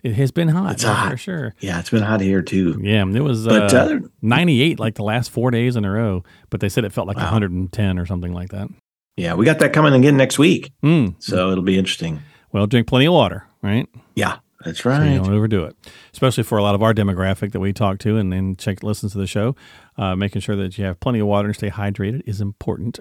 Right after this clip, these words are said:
Speaker 1: that's for sure. My mom, she's eighty-two, and she does these, like, daily P S As on Facebook. She's like, "Morning, y'all. It's gonna be real hot. Drink water." <laughs>
Speaker 2: Uh-huh. Yeah,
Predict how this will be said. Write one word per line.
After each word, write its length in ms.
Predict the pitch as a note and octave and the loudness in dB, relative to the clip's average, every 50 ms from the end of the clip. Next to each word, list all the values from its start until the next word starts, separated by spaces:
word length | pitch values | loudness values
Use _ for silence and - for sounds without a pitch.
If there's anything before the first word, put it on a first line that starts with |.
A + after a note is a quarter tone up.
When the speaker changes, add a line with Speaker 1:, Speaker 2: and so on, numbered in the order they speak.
| C#4+ | -10
Speaker 1:
that's 140 | F#3 B2+ - | -10 -10 -10
for 100 | - A2 | -10 -14
sure. 240 | - - G2 G#2 A#2 _ - | -10 -8 -8 -8 -8 _ -2
My 80 | - | 0
mom, 280 | A2+ A2+ A#2 A#2 A2+ G#2 | 2 4 4 4 4 2
she's 180 | - - A2+ A2 | 2 2 2 4
eighty-two, 540 | A2 G#2+ G#2 G2 F2+ - - A2 G#2 G2 | 4 4 4 2 0 0 2 2 2 4
and 100 | F#2+ F2+ | 2 0
she 100 | - - | 0 -2
does 260 | A2 G2+ A2 G#2+ F#2+ - | 0 2 2 0 0 0
these, 180 | - G2+ F#2+ | -2 -4 -2
like, 240 | G#2 G2+ G2 F2 F2+ | -2 -2 -4 -4 -2
daily 320 | G#2 G2+ G2+ G#2 G2+ G2+ | -2 0 0 0 0 -2
P 200 | G2 - - G#2+ | -2 -2 -2 -2
S 220 | G2+ G2 F#2+ - - | -2 -2 -4 -4 -4
As 220 | G2+ G2 G2+ G2 | -4 -2 -2 -2
on 160 | G2 F#2+ F#2+ | -2 -2 -4
Facebook. 480 | - - F#2 F#2+ - - G#2+ G#2+ G#2+ - - - - - _ | -4 -6 -8 -8 -6 -4 -4 -4 -4 -6 -10 -18 -20 -20 _
She's 180 | - - B2+ A#2 | -6 -4 -2 0
like, 200 | B2+ B2 B2 - | 2 0 0 0
"Morning, 340 | - D#3 F#3+ A3+ A3+ G#3 F#3 | -2 0 2 2 2 2 2
y'all. 320 | F3+ F3 E3 E3 E3+ E3+ | 0 0 0 0 0 -2
It's 140 | D#3+ D3 - | -4 -6 -4
gonna 120 | - B2 | -2 0
be 120 | B2 C#3+ D3 | 2 2 2
real 220 | C#3+ E3 F#3 F3+ | 2 4 4 4
hot. 300 | F3 G#3+ A3+ G#3 G3+ - | 6 4 4 4 2 0
Drink 280 | A#2 - B2+ C3 - - | 0 0 0 0 2 2
water." 360 | C#4+ A#3 A3+ G#3 F3 E3+ E3+ - | 2 2 2 2 0 -2 -2 -2
<laughs> 60 | - - - - - - - - - - - - - - | -4 -4 -4 -4 -4 -4 -4 -6 -6 -6 -8 -4 0 2
Speaker 2:
Uh-huh. 480 | G#2+ G2+ F#2+ F#2+ G2 - A#2+ - A3+ - - - G#3+ - _ _ | 4 4 4 4 2 0 2 0 -2 -4 -4 -6 -8 -8 _ _
Yeah, 180 | - - - - | -2 -2 -2 -2